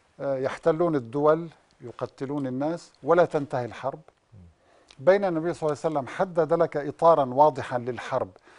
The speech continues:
Speaker 1: وهذا الحديث إذا أسقطته على الحياة المدنية تماما كأنك أسقطت آية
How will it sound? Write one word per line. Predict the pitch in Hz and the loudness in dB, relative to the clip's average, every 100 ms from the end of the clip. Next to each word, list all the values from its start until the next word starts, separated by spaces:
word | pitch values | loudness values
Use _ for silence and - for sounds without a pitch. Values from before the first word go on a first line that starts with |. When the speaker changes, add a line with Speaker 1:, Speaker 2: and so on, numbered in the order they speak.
| - _ - | -20 _ -4
Speaker 1:
وهذا | 135 131 208 214 175 | -2 2 4 6 4
الحديث | 135 147 156 160 131 | 4 0 0 -2 -6
إذا | 208 180 165 151 | -6 0 2 2
أسقطته | 170 - - 196 - 147 127 131 | 0 -2 0 0 2 0 2 4
على | 175 156 | 4 2
الحياة | 123 - 156 185 175 | -2 0 4 4 2
المدنية | 160 156 160 170 180 190 185 _ _ _ _ _ _ _ - | -2 0 0 -2 -2 -4 -4 _ _ _ _ _ _ _ -2
تماما | 170 208 220 208 170 | 2 4 2 0 -2
كأنك | 165 196 202 170 | -2 -2 0 0
أسقطت | 160 147 - - 190 - - | 2 0 -2 0 0 0 0
آية | 180 180 147 | 6 8 6